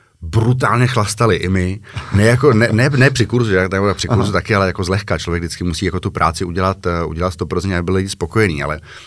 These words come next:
Speaker 1: vždycky jsme to podávali tak, že prostě je kurz, na který lidi přijedou, eh,
Speaker 2: Tam
Speaker 1: tam,
Speaker 2: se
Speaker 1: tam přes-,
Speaker 2: urobí, čo
Speaker 1: tam
Speaker 2: treba.
Speaker 1: přesně jako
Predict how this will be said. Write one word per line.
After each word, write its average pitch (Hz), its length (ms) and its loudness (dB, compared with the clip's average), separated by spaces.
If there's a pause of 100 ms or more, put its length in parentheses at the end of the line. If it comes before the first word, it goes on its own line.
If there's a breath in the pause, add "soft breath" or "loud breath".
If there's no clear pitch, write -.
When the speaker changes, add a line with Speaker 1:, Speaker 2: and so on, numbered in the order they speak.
Speaker 1:
vždycky 90 200 -8
jsme 95 120 -2
to 92 100 -4
podávali 92 440 0
tak, 87 180 -2
že 92 80 -4
prostě 92 320 -8
je 87 60 -2
kurz, 117 260 -4
na 113 80 0
který 90 180 -4
lidi 76 160 -4
přijedou, 117 500 -2
eh, 82 880 -6 (320)
Speaker 2:
Tam 104 220 0
Speaker 1:
tam, 113 100 0
Speaker 2:
se - 80 -4
Speaker 1:
tam 95 160 2
přes-, - 220 2
Speaker 2:
urobí, 107 180 0
čo - 140 -4
Speaker 1:
tam 98 100 2
Speaker 2:
treba. 113 140 4
Speaker 1:
přesně 156 180 2
jako 101 360 2